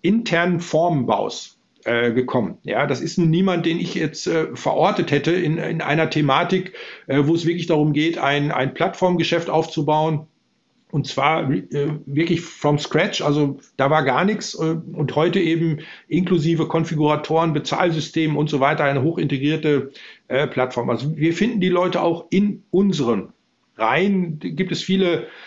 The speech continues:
Talente und die freuen sich ja auch darauf, die suchen ja auch danach, dass es diese Entwicklungsmöglichkeiten gibt. Und ansonsten, wenn wir ausschließlich ostwestfälisch denken müssten, nach wie vor, dann wäre das definitiv ein limitierender Faktor.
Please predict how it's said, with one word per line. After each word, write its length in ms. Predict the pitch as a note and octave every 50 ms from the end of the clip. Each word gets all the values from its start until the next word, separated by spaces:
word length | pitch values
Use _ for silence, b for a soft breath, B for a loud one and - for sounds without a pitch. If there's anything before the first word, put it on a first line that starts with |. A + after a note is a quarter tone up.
| B B B B B _
Talente 600 | - C#3+ C#3+ C#3+ D3+ E3 G3+ F#3+ - F#3+ F3+ F3
und 320 | - D3+ D#3 D#3+ D3+ D3+ - _ _ _ -
die 100 | D3+ D3
freuen 680 | - - - - _ - - - - C#3 E3+ A#3+ B3
sich 140 | D#3+ C#3+ -
ja 100 | D3 B2
auch 120 | C#3 - -
darauf, 380 | - A#2 A2+ B2+ C#3+ D3+ -
die 100 | - C#3
suchen 400 | A#2+ B2 D#3+ A3 A#3 - F#3+ D#3+
ja 100 | C#3 B2
auch 120 | A#2 A#2 -
danach, 280 | B2+ B2+ C3 C3 -
dass 200 | - D#3 - -
es 80 | - -
diese 200 | - D3 C3+ C#3+
Entwicklungsmöglichkeiten 1400 | C#3 C3 C3+ - - C#3 C3+ C3 B2 - - C3+ C3 B2+ B2 B2 B2 A#2+ A#2+ B2+ - - - A2+ B2 D3 C3+ A#2+ A2+
gibt. 280 | A2 A2 - - B B B B B B B B B B B B B B B B B B B B B -
Und 140 | - D3 D#3
ansonsten, 800 | D3 C#3+ C3+ C#3+ F#3+ A3 A3 - - A3+ G#3+ G#3 G3 - - - _ _ _ _ -
wenn 280 | B2+ B2+ B2+ F#3 F3+
wir 240 | E3 E3 E3 - -
ausschließlich 1120 | D#3+ - B2 B2 - - F3+ F#3+ G#3+ G#3 - - F#3+ F#3 F#3 F3+ - - - - - _ _ _ _ -
ostwestfälisch 960 | - F#3 F#3 - - - E3 D#3+ D3+ - - - E3 F#3 F3+ F3 - - -
denken 440 | - D#3 E3 F#3 F3+ - D#3+ D#3 D3+
müssten, 580 | D3 F3+ F#3+ F#3 - - - G#2+ F#2 F2+ - - _ _
nach 320 | - C3 B2 D3+ C3+ - -
wie 80 | D3
vor, 420 | B2 - - C#3+ B2 G#2+ - - - -
dann 200 | B2+ B2+ B2 A2+
wäre 280 | B2+ D3 F3 F3+ E3+
das 220 | E3 D#3 D3+ D#3 -
definitiv 680 | C#3 C#3+ C3+ - E3 D#3+ D3+ D3 - D3+ D3+ D3 -
ein 140 | - C3+ C3+
limitierender 580 | C3+ C3+ C#3+ C3+ - - C#3 C3 C3 C3 B2 B2
Faktor. 480 | - - - - - - - - -